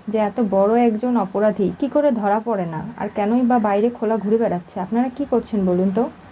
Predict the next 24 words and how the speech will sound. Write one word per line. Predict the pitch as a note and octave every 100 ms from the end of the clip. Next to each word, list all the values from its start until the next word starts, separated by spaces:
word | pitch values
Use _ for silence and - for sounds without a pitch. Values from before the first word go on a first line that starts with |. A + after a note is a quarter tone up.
| - - -
ম্যাডাম, | G3+ G3 G3
আপনাদের | F#3+ G3+ A3+ - - - - - - -
অনুরোধ | G#3+ A#3 C4 C4
করবো | B3+ A#3+
একটু | G#3+ C4+
সময় | B3 B3 A#3+ A#3+
দিন, | C4+ G4+ - -
সব | A3 A#3+
কিছু | A#3 A3+
ঠিক | G3+ F#3
হয়ে | E3+
যাবে। | E3+ F3 D#3+ - - - -
আমরা | G3+ A#3 B3+
দেখছি | A#3 A#3+ D4+
তো | A#3+ E3 -
উনি | A#3 A#3+
বেশি | A#3 B3+
দিন | C#4 C4+
বাইরে | G#3+ G#3
পালিয়ে | A#3+ G#3+ A3
পালিয়ে | G#3+ G#3+
থাকতে | A3+ G3 A#3+
পারবে | A3 F3 E3
না। | E3 E3